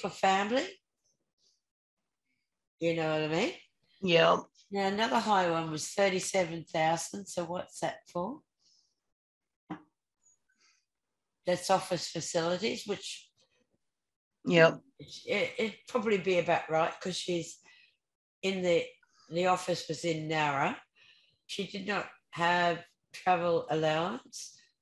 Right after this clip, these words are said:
Speaker 1: overseas, domestic fares, 'cause she lives,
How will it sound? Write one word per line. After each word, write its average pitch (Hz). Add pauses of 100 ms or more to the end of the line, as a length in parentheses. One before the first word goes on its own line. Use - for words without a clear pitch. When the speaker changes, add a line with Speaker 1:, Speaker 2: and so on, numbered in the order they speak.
(160)
Speaker 1:
overseas, 175
domestic 170 (160)
fares, 190 (760)
'cause 147
she 165
lives, 170